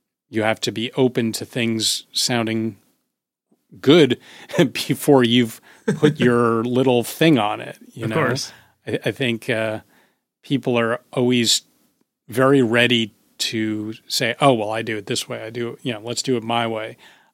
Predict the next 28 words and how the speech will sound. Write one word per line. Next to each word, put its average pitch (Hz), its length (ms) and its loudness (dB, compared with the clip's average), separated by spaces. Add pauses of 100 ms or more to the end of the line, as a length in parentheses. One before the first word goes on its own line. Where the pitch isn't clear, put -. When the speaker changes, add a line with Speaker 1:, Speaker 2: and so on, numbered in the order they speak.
Speaker 1:
I 120 60 -14
think - 640 -2 (440)
if 120 180 -6
you're 113 100 -4
trying 131 440 -2
to - 200 -6
get 113 320 -6 (380)
the 107 80 -2
best 135 320 2
representation 113 840 -2
of 101 140 -14
that 117 300 0
artist, 123 720 2 (600)
you 117 140 -2
want 127 340 0 (360)
their 120 440 2
input 113 440 -4 (500)
above 113 360 -4
everything 110 500 -6
else. 127 560 2 (640)
You 117 100 -4
know, 104 220 -4
I, 127 160 -2 (180)
I 131 80 -2
don't 127 240 4
think 127 280 -2
there's 117 340 -2
a 104 200 -8